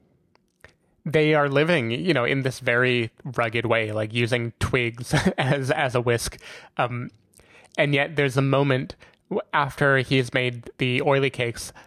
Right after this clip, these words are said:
when Cookie takes out what looks like a little grater, like a, a pretty, like, elaborate grating tool, and, like, grates a little bit of cinnamon on top. And I looked at that tool and I was like, "How did they build that?" And then I remember, like, they have, like,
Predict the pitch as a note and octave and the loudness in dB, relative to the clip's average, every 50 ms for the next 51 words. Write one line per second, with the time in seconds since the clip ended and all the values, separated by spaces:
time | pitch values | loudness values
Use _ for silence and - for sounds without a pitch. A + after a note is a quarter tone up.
0 | _ _ - D#3 C3 B2+ B2+ A#2+ - - D3+ C3 - C3+ C3 B2+ B2 B2+ B2 A#2+ | _ _ 0 0 0 0 0 -4 -2 -2 -2 0 0 0 0 2 2 2 0 0
1 | _ _ _ _ _ _ _ _ - - D#3+ D#3 C#3 - F3 D#3 C#3+ C#3+ D3+ C#3+ | _ _ _ _ _ _ _ _ -4 0 0 0 0 0 0 2 2 2 2 0
2 | C#3 C#3 D3 D3+ - - D#3+ D3 C#3 C3+ C3+ C#3 C3+ C3 B2 - B2+ B2 A2+ B2+ | 0 2 2 0 0 2 0 2 2 2 2 2 2 2 0 0 2 2 2 2
3 | B2 A#2+ A2 G#2+ G#2+ A2 - _ _ - C3+ B2+ - B2+ B2+ B2+ C3 C#3 - _ | 0 -2 -2 -4 -4 -10 -12 _ _ -2 -2 0 0 2 0 2 0 -2 -4 _
4 | - _ - _ _ - D#3 - - E3 D#3 D#3+ E3 E3 D#3 D3 C3 B2+ - - | -20 _ -20 _ _ -8 -8 -4 0 0 2 4 4 4 4 4 2 0 -2 -16
5 | _ _ _ _ _ _ - - D3 C3 B2+ B2+ B2+ C3 B2+ C3+ B2 - D3+ C3+ | _ _ _ _ _ _ -4 -2 -2 0 2 0 0 2 2 2 0 0 -2 -12
6 | - - B2+ B2+ C3 B2 B2 A#2 A#2+ - - - B2+ A#2+ A#2 A2+ A2+ A#2 - - | -2 -2 0 0 2 0 -2 -4 -4 -8 -2 0 2 4 4 4 4 2 2 0
7 | B2+ B2 A#2+ B2 B2 - - A#2+ B2 A#2+ - - C3+ B2 B2+ B2 A#2+ B2 C3 - | 0 0 0 -2 -2 0 0 0 0 0 -4 -6 0 0 0 0 2 -2 -2 0
8 | - A#2+ B2 B2+ C3+ C#3+ D3 D3+ D3+ - E3 E3+ F#3+ - - - - - - - | -2 -2 0 0 0 0 0 0 0 0 0 -2 -2 -2 -6 -16 -16 -20 -20 -20
9 | - - - - D#3+ D3+ D3+ D#3 E3+ F#3+ - - - E3 C3 - - - F3 D#3+ | -20 -18 -4 -2 0 0 2 2 2 2 0 0 -2 -2 -2 -2 0 2 4 4
10 | C#3+ C3+ B2 B2 B2 B2 - B2+ A2+ - - - _ _ _ _ - _ _ _ | 4 4 2 2 0 0 0 -2 -2 -2 -6 -16 _ _ _ _ -20 _ _ _
11 | _ _ _ - - - - G3 G3+ F#3 D3+ B2+ - A#2 A#2 A2 - C#3 D#3 E3+ | _ _ _ -8 -4 0 2 2 4 4 2 2 2 0 -2 2 4 4 4 4
12 | C#3+ - A2 G2 F2+ A#2+ - _ - _ _ _ _ - - - D3 D3 E3 F#3+ | 2 0 -8 -8 -8 -12 -16 _ -20 _ _ _ _ -12 -4 -2 2 2 4 4
13 | F#3 D#3 C#3+ D3+ E3+ E3+ D#3 C#3 B2+ B2+ B2 - - - _ _ _ _ _ _ | 4 2 2 2 0 2 2 2 4 2 2 0 -4 -16 _ _ _ _ _ _
14 | - D3+ F3 G3 G#3+ B3+ A#3+ A3+ G#3 D#3+ | -4 0 2 4 4 4 4 4 4 4